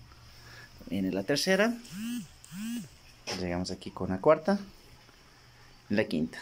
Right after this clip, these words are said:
solo que la sexta, lo que estoy recomendándole, subir unos treinta centímetros más y ya tenemos la del botón. ¿Sí ven? Esta es la lancita que nosotros necesitamos,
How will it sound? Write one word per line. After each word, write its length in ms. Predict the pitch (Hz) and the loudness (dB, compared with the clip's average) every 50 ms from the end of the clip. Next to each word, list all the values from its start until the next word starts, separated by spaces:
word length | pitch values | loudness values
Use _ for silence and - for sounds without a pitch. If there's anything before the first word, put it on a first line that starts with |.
| - | -8
solo 320 | - - - 147 160 165 165 | -2 0 2 4 4 4 4
que 120 | - 151 | 4 6
la 100 | 143 143 | 6 6
sexta, 460 | 143 190 185 - - - 226 202 - - - - - - 90 | 6 4 2 2 2 4 4 4 2 -2 -12 -14 -14 -10 -4
lo 180 | 85 82 95 95 | -2 -2 -2 -2
que 60 | - | 0
estoy 140 | - - 120 | 0 2 2
recomendándole, 720 | 120 127 - 143 131 123 131 139 151 165 180 220 196 - - - - - - - - - - - - - - | 4 2 2 2 4 4 6 6 6 4 4 2 0 -2 -6 -16 -20 -20 -20 -20 -18 -18 -18 -18 -18 -16 -6
subir 300 | - - 120 123 131 123 | 0 4 6 8 8 8
unos 160 | 120 117 - | 8 6 6
treinta 240 | - 139 143 147 143 | 4 4 4 4 2
centímetros 540 | 143 143 139 147 143 151 147 - 156 156 180 | 2 2 2 4 4 2 4 2 4 4 6
más 360 | 190 214 208 - - - - - - - - - - | 6 6 4 2 -4 -8 -10 -16 -20 -20 -20 -8 -2
y 60 | - | 0
ya 100 | 104 107 | 0 0
tenemos 300 | 104 - 101 107 110 107 | 0 0 0 0 2 4
la 80 | 120 123 | 4 4
del 80 | 131 135 | 4 2
botón. 300 | 165 196 185 320 320 302 - - - - - - - - - - - - - - - | 2 2 2 0 0 -2 -4 -12 -20 -20 -20 -20 -20 -20 -20 -20 -20 -20 -18 -6 0
¿Sí 60 | - | 2
ven? 220 | 170 - - - - - - - - - - - - - - - - - - - - - - - - - - - | 4 4 4 2 -2 -8 -16 -18 -18 -20 -20 -18 -18 -16 -16 -16 -16 -16 -18 -18 -18 -18 -18 -16 -14 -4 2 4
Esta 180 | 175 180 - | 4 6 8
es 40 | 170 | 8
la 100 | 160 151 | 10 10
lancita 400 | 151 156 156 156 180 165 - 156 | 10 8 8 4 4 4 4 4
que 80 | 151 135 | 4 4
nosotros 300 | 127 139 139 - 123 120 | 4 4 4 4 4 2
necesitamos, 520 | 104 98 - 80 85 92 - - - | 2 2 2 0 -2 -2 -6 -10 -12